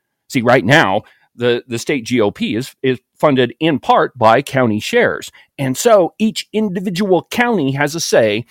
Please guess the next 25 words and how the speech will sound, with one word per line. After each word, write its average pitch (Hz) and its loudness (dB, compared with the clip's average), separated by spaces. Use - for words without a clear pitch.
in 160 2
how 180 0
that 170 4
money 131 2
is 135 -4
distributed. 180 -8
So 202 2
number, 220 2
um, 143 0
number 233 2
four 208 4
on 113 0
his 104 -8
list 139 -4
is, 170 2
"As 202 0
a 190 -2
state 269 -8
party 220 0
chairman, 113 -4
the 127 -2
buck - 0
stops - -4
with 160 0
me, 139 2